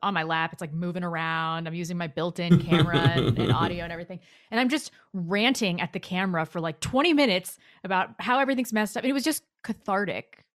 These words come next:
Speaker 1: for me.
Speaker 2: Mm-hmm.
Speaker 1: So I just posted, and I'm like, "This isn't gonna go anywhere.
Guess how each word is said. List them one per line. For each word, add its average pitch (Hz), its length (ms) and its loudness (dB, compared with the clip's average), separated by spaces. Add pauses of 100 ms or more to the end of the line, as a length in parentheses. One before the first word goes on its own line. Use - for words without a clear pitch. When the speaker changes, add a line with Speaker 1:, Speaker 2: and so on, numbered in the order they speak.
Speaker 1:
for 202 120 -6
me. 165 120 -2
Speaker 2:
Mm-hmm. 117 440 8 (520)
Speaker 1:
So 214 100 -2
I 208 60 2
just 185 140 -6
posted, 185 280 -4
and 165 80 -6
I'm 160 80 -6
like, 160 160 -8
"This 208 120 -2
isn't 226 160 0
gonna 208 120 0
go 160 180 -2
anywhere. 147 460 -8